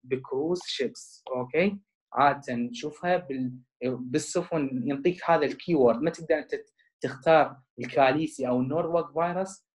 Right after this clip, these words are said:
بس بدون هاي الفكرة. عندك هواية فيروس تسوي لك جاسترونترايتس much more common، بس هو إذا راد يري-، يسألك عن هذا الشيء راح يعطيك هاي الكيورد. فأعتقد هاي الكاليسي والصورة بعد ما تنسوها، أوكي؟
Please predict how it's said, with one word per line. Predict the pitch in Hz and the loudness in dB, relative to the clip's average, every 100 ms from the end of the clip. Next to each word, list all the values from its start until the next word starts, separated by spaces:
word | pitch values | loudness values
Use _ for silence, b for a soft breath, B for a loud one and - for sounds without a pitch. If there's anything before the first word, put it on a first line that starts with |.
| _ | _
بس | 131 139 - | -12 -10 -12
بدون | 131 131 143 165 190 190 | -18 -4 -2 2 2 2
هاي | 147 143 | 2 2
الفكرة. | 135 131 123 117 107 - - | 0 -4 -4 -4 -6 -6 -8
عندك | 156 147 143 | -4 -4 -2
هواية | 139 170 170 | 2 4 4
فيروس | 160 160 160 | 4 0 -2
تسوي | - - 147 | -16 -12 -10
لك | 147 147 | -8 -4
جاسترونترايتس | 151 - 294 285 156 156 - 190 b b _ - | -6 -6 -14 -8 -6 -6 -8 -16 b b _ -2
much | 170 - 143 | -2 0 0
more | 170 - | 0 0
common، | 127 113 110 _ _ - | -4 -4 -8 _ _ -8
بس | 127 175 | -6 0
هو | 170 | 0
إذا | 139 143 | 2 2
راد | 156 151 | 2 0
يري-، | 147 147 156 - | -8 -10 -10 -10
يسألك | 175 143 147 147 | -8 -6 -8 -6
عن | 151 | -8
هذا | 160 160 | -6 -8
الشيء | 165 - 208 - _ | -8 -10 -10 -12 _
راح | 123 - | -12 -8
يعطيك | 143 143 175 143 | -8 -6 -6 2
هاي | 156 | 2
الكيورد. | 151 - 160 160 131 110 104 _ _ _ _ | 2 -6 -4 0 2 2 0 _ _ _ _
فأعتقد | 165 165 - 151 135 | 0 0 -4 -8 -6
هاي | 147 143 | -4 -4
الكاليسي | - 135 147 151 - 135 | -4 -4 -4 -8 -12 -14
والصورة | 131 165 170 | -10 0 2
بعد | 143 139 | 4 0
ما | 143 | 0
تنسوها، | 131 127 123 113 | -6 -8 -6 -6
أوكي؟ | 120 131 131 175 202 | -2 -4 0 -2 -2